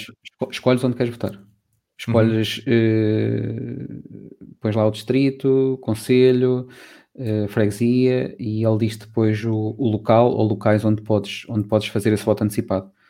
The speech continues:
Speaker 2: Ok.
Speaker 1: E é, é,
Speaker 2: Correto.
Speaker 1: é, funciona muito bem. Tens que pôr, eh, pões o número de telemóvel e, e o e-mail, recebes logo o código de confirmação que estás inscrito para, para votar no dia dezassete.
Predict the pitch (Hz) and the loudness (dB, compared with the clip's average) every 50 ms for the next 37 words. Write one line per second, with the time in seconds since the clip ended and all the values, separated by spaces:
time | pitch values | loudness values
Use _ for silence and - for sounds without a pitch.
0 | _ _ _ _ _ _ _ _ _ - - - - - 117 - - - 117 120 | _ _ _ _ _ _ _ _ _ -20 -18 -14 -10 -10 -8 -4 2 4 4 4
1 | 120 - - 127 127 - 131 131 - - - - - - - 143 160 156 147 147 | 4 4 4 2 4 4 4 2 0 0 -8 -12 -6 0 0 2 4 6 6 6
2 | 147 147 - - 170 196 240 - - - - 131 - - _ - 147 139 139 143 | 6 6 4 2 -2 -2 -2 -6 -10 -10 -10 -10 -10 -6 _ 0 2 2 2 2
3 | 139 139 139 139 - - - 139 135 127 139 135 139 139 131 135 131 135 131 127 | 2 0 0 -2 -4 -4 -2 -2 0 0 2 2 2 2 2 2 0 0 0 0
4 | 131 135 135 135 127 131 135 131 131 131 135 135 131 127 123 139 131 131 131 131 | 2 4 4 4 4 2 2 2 2 2 2 0 0 0 0 0 0 2 0 0
5 | 131 127 127 - - - 139 135 131 127 127 127 127 127 131 131 131 127 135 135 | -2 -2 -4 -6 -8 -6 -4 -4 -2 -2 -2 -2 -2 -2 -2 0 0 0 0 0
6 | 139 151 156 160 160 160 160 160 147 - - - 131 123 113 - 131 123 123 120 | 0 0 0 0 -2 -2 -2 -4 -6 -8 -4 -2 -2 -2 0 0 2 2 2 2
7 | 117 117 123 120 120 117 117 117 - 127 120 120 117 - - 120 120 127 120 120 | 0 -2 -2 0 0 0 0 2 2 2 2 2 0 0 -4 -2 0 0 0 0
8 | 117 117 - 131 131 135 135 139 139 139 _ _ - 131 131 131 131 131 127 131 | 0 -2 -2 -2 -2 0 0 -2 -4 -4 _ _ -6 -4 -4 -4 -4 -4 -4 -6
9 | 127 127 - 123 120 123 120 - - 131 123 - _ - 123 120 123 123 123 123 | -8 -6 -4 -4 -2 -2 -4 -4 -4 -6 -6 -6 _ -4 -4 -2 -2 -4 -4 -6
10 | - 127 117 - - - 123 123 123 120 123 123 120 135 - - 123 110 113 | -6 -8 -10 -8 -6 -4 -2 -2 -2 -2 -2 -4 -4 -4 -8 -6 -6 -8 -8